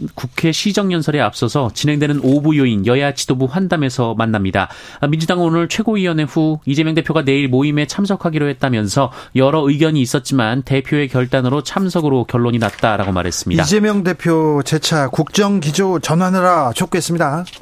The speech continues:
Speaker 1: 이재명 대표는 오늘 최고위원회 회의에서 윤석열 대통령의 내일 시정연설에서는 국정기조의 전면적 전환이 있다, 생각이 바뀐 것 같다는 평가를 할 수 있게 되길 바란다라고 말했습니다.
Speaker 2: 인요한 국민의힘 혁신위원장 어제 이태원 참사 추도식에 참석했습니다. 오늘은 오일팔 민주요역 참배했습니다.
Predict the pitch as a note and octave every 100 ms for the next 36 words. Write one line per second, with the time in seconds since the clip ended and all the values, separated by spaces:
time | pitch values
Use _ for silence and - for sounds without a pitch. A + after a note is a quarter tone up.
0 | - F3 G3 G3 F#3+ G3+ F#3+ F3 F#3 F3+
1 | A#3 A3+ A3 G3 F3+ E3+ G3 D#3 B2+ D#3+
2 | A#2 G#2+ D#3 F3 F3+ E3+ E3+ E3+ E3+ D#3+
3 | C3 D3 D3+ - - F#3+ D#3 C#3 D3+ C#3
4 | C#3+ D#3+ D#3+ D3+ - F3 E3+ D#3 D#3+ D#3
5 | - C3+ D3+ D3+ D3+ - C#3 C#3+ C#3+ A#2
6 | - A#2+ - - E3+ E3 D#3+ D#3+ B2+ E3
7 | D#3+ D3 D3 C#3+ C#3 E3 D3+ D3 D3 -
8 | G#3 - F3 D3+ C#3 B2+ B2 A2+ G#2 G2
9 | B2+ G2 E2 - D2+ D#2 - F3+ G3 G#3+
10 | A3 A#3 A#3+ A3+ G3 G#3 G#3+ A3+ G#3+ A3
11 | - A3 A3 F#3+ G3 F#3+ F3+ D3+ - D3+
12 | C#3 A#3 A3+ D#3 E3 G#3 A3+ G#3 G#3 F#3+
13 | F3+ - G3 - E3 E3+ - F#3+ E3+ E3+
14 | - F#3+ - D#3+ C#3 B2+ D3+ F3 E3 G#3
15 | D3 D#3 F3+ E3 G3+ F#3 C#3+ D3+ E3+ D3+
16 | C#3 D#3 - - D#3+ D3 A#2 A2+ F#2